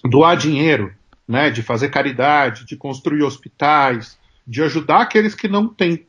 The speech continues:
né, faz parte do, da estrutura social deles. Nós latinos temos uma dificuldade maior em lidar com isso. Então existe essa culpa por você ser privilegiado numa sociedade de excluídos,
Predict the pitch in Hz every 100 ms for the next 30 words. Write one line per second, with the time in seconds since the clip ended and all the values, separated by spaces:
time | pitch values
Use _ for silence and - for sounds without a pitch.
0 | _ _ _ _ 139 139 143 147 - 185
1 | 220 269 214 170 165 151 131 127 143 139
2 | - 123 - 143 135 160 151 277 254 -
3 | 180 - 165 139 117 101 98 101 - _
4 | _ _ _ - 143 185 247 190 175 -
5 | 208 240 214 - 190 185 196 160 240 220
6 | - 247 220 220 - 175 175 185 180 165
7 | 160 160 156 156 170 143 127 - _ _
8 | _ _ _ 117 117 117 143 165 160 147
9 | 139 165 - 180 - - - 214 214 -
10 | 110 104 _ _ _ 143 131 143 147 160
11 | 180 180 160 170 151 127 139 180 185 175
12 | 175 170 180 - 175 165 147 147 139 -
13 | 175 156 143 113 104 -